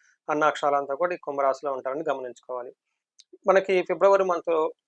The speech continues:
నాలుగు గ్రహాలు మారుతూ ఉన్నాయి. ఈ యొక్క నాలుగు గ్రహాల యొక్క ప్రభావం మనకి ఎలా ఉందో తెలుసుకుందాం. ఫస్ట్ మారే గ్రహాలు కనుక చూసుకుంటే, వీళ్ళకి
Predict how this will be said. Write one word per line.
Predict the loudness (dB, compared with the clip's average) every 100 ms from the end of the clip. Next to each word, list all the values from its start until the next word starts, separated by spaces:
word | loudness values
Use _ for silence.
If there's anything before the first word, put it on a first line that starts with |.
| _ 2
నాలుగు | 6 6 4
గ్రహాలు | 2 2 0 0
మారుతూ | -2 -2 -4
ఉన్నాయి. | -4 -4 -2
ఈ |
యొక్క | -4 -2
నాలుగు | 0 0 0 -2
గ్రహాల | 0 0
యొక్క | 0 -6
ప్రభావం | -4 -2 2 2 2
మనకి | -2 -6
ఎలా | -6 -6
ఉందో | -8 -10
తెలుసుకుందాం. | -10 -14 -10 -4 -2 -4 _ _ _ _ 4
ఫస్ట్ | 4 4
మారే | 6 6 6
గ్రహాలు | 4 2 2 0
కనుక | -4 -16 -8
చూసుకుంటే, | -8 -8 -12 -8 -6 -6 -6
వీళ్ళకి | -6 -4 -4 -6